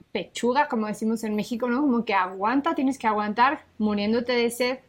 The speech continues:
muriéndote de ganas de ir al baño, muriéndote de hambre. Entonces, para mí es, creo que a veces puedes escuchar un poco esta conversación de David y dices, "Bueno, claro, claro, es lo mínimo". Pero la realidad es que en la práctica, por desgracia, hemos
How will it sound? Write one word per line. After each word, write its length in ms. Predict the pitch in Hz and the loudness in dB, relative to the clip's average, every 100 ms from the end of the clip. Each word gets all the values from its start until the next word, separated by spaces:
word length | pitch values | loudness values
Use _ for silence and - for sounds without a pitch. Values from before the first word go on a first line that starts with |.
| - | -6
muriéndote 540 | 208 208 208 220 220 | 0 0 2 0 0
de 80 | 226 | 0
ganas 260 | 220 226 | 0 -2
de 80 | 214 | 0
ir 60 | 220 | 0
al 100 | 208 | 0
baño, 300 | 214 226 233 | -2 -2 -2
muriéndote 440 | 208 202 208 196 | -2 -2 -4 -4
de 160 | 185 185 | -4 -6
hambre. 260 | 185 180 | -8 -12
Entonces, 240 | - - 226 | -12 -8 -2
para 200 | 262 247 | 0 2
mí 160 | 269 | 2
es, 140 | 277 285 - 156 | 2 0 -6 -8
creo 200 | 180 208 | -2 0
que 100 | 247 | 4
a 40 | 277 | 4
veces 240 | 277 294 | 2 -2
puedes 240 | - 262 | -2 -2
escuchar 640 | 269 226 - 220 - 254 277 | -2 -4 -4 -4 0 0 2
un 120 | 262 | 0
poco 360 | 240 226 226 240 | 0 -2 -2 -4
esta 220 | 226 226 | -2 -2
conversación 480 | 226 220 214 202 220 | 0 -2 -2 -2 0
de 80 | 220 | 2
David 200 | 208 226 | 4 4
y 40 | |
dices, 220 | 208 156 | 2 -2
"Bueno, 260 | 160 220 220 | -2 0 0
claro, 360 | - 190 202 - | 2 2 2 -2
claro, 260 | - 196 196 | -8 -4 -2
es 80 | 175 | 0
lo 100 | 208 | 4
mínimo". 400 | 233 226 196 185 _ _ _ _ _ _ _ - _ _ _ | 4 4 0 -8 _ _ _ _ _ _ _ -20 _ _ _
Pero 200 | 202 196 | -2 0
la 80 | 196 | 2
realidad 400 | 202 196 208 226 | 2 2 2 0
es 100 | 226 | 0
que 100 | 240 | 0
en 100 | 220 | 2
la 160 | 208 | 2
práctica, 720 | - 233 226 - 240 - 233 - | 2 0 0 -4 -6 -2 -2 0
por 160 | 226 | 0
desgracia, 600 | 214 214 214 226 226 233 | 2 2 2 0 0 -2
hemos 320 | 226 233 233 | 2 2 0